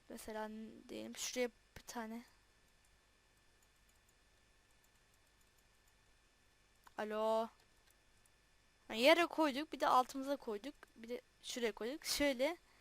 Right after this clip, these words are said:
portalın amacı bu, bu arada. Şöyle hızlıca geçebilmek. Mesela şu altıma koydum. Allah. Bir de nereye koyayım? Şuraya koydum.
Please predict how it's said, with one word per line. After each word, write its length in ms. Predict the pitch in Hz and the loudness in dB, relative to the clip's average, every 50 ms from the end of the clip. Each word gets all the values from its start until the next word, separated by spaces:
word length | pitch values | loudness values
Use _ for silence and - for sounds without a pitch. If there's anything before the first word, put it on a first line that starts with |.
| - _ _ - - - - | -20 _ _ -20 -20 -20 -14
portalın 440 | - - 247 240 233 - 269 277 254 | -2 0 2 2 2 2 2 4 4
amacı 400 | 254 262 262 262 240 247 262 226 | 4 4 4 2 2 0 -2 -4
bu, 120 | 240 247 | -6 -2
bu 100 | 233 226 | 0 2
arada. 400 | 208 196 196 202 202 240 277 302 294 - | 2 2 0 -2 -4 -6 -6 -6 -8 -12
Şöyle 220 | - - 233 220 220 | -10 -8 -8 -8 -8
hızlıca 280 | 214 214 220 214 220 | -8 -12 -12 -12 -10
geçebilmek. 680 | 208 214 214 - 214 214 208 202 208 233 294 - - - _ - - - - - - - - - - - | -8 -8 -8 -8 -8 -8 -10 -8 -8 -8 -8 -10 -12 -18 _ -20 -20 -20 -16 -14 -14 -14 -14 -16 -20 -16
Mesela 200 | - - 220 220 | -8 -6 -6 -6
şu 240 | 214 - - - - | -6 -6 -6 -4 2
altıma 460 | - 247 247 247 240 - 294 320 320 | 6 8 8 6 6 4 0 0 0
koydum. 400 | 311 - 262 240 226 208 277 - - _ - | 0 -2 -2 -4 -2 -4 -8 -10 -10 _ -8
Allah. 300 | 208 202 202 214 226 - - _ _ _ _ _ _ _ _ _ _ - - _ _ _ _ _ _ _ _ _ _ _ _ _ _ _ _ _ _ _ _ - | -8 -8 -6 -8 -10 -10 -12 _ _ _ _ _ _ _ _ _ _ -20 -20 _ _ _ _ _ _ _ _ _ _ _ _ _ _ _ _ _ _ _ _ -20
Bir 120 | 226 220 | -12 -6
de 460 | 226 240 247 254 262 262 262 262 254 - - - - | -4 -2 -2 -2 -2 -2 -2 -2 -4 -6 -10 -16 -16
nereye 240 | - - 220 202 - | -12 -10 -8 -8 -10
koyayım? 480 | - - - 208 208 214 226 240 269 - _ _ _ _ _ _ _ _ _ _ _ _ _ - - _ _ _ - _ _ - _ _ _ _ _ _ - _ _ _ _ _ - - _ _ - | -10 -12 -12 -12 -12 -12 -12 -14 -14 -16 _ _ _ _ _ _ _ _ _ _ _ _ _ -20 -20 _ _ _ -20 _ _ -20 _ _ _ _ _ _ -20 _ _ _ _ _ -20 -20 _ _ -10
Şuraya 300 | - - 262 254 220 202 | -4 0 2 2 2 0
koydum. 460 | - 220 196 196 196 220 254 302 | -2 -6 -8 -8 -8 -10 -10 -10